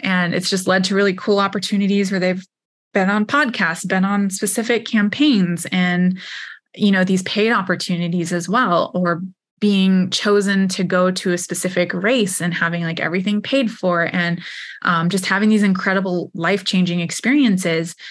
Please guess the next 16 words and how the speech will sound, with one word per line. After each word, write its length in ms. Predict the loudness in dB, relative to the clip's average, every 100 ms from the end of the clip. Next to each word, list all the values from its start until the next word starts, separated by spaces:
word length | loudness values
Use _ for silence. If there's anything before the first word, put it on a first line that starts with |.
| -14 -16 -4
Um, 400 | 0 2 2 0
and 160 | 0 2
so 220 | 2 2
it's 160 | 2 0
just 160 | -2
been 240 | 0 2 2
really 520 | 2 2 2 0 -2
special 720 | -8 -8 -4 -4 -2 -4 -6 -8
to, 160 | -4 -2
like, 320 | -2 -4 -12 -10
cultivate 680 | -4 -2 0 0 0 -2 -2
these 440 | 0 0 -2 -4
relationships 960 | -4 -2 -2 -2 -2 0 -4 -4 -8 -10 _
slowly. 760 | -8 -4 -2 0 2 0 -2 -8 _ -20 -18 -12 -2
Um, 420 | 2 2 2 0
but 200 | -2